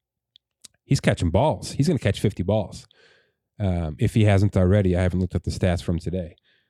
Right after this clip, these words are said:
And, uh, that just changes everything. Like I said at the top of this piece, if you're a straight runner, something like a Jonathan Taylor, you're gonna be hard pressed to get to that fifteen, sixteen million dollar mark where,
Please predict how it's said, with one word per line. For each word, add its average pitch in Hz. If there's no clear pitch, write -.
And, 87
uh, 80
that 110
just 98
changes 92
everything. 85
Like 90
I 90
said 98
at 87
the 80
top 92
of -
this 85
piece, -
if 104
you're 151
a 135
straight 131
runner, 104
something 123
like 98
a 98
Jonathan 104
Taylor, 101
you're 127
gonna 156
be 143
hard 131
pressed 127
to 107
get 101
to 92
that 90
fifteen, 98
sixteen 98
million 87
dollar 85
mark 85
where, 87